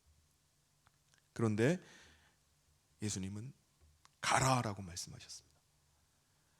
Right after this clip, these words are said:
"그는 내 이방인과, 내가 이방인과 임금과 이스라엘 자손에게 그리스도의 복음을 전하기 위해서 택한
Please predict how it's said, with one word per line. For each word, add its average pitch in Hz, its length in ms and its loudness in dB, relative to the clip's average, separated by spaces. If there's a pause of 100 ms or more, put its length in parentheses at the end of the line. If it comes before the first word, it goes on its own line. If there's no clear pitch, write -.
(360)
"그는 143 480 4
내 120 300 0
이방인과, 131 960 4 (760)
내가 120 300 8
이방인과 139 880 6 (400)
임금과 135 680 4
이스라엘 123 320 4
자손에게 104 400 0
그리스도의 120 760 0 (300)
복음을 135 440 4
전하기 107 380 0
위해서 98 240 0
택한 233 600 10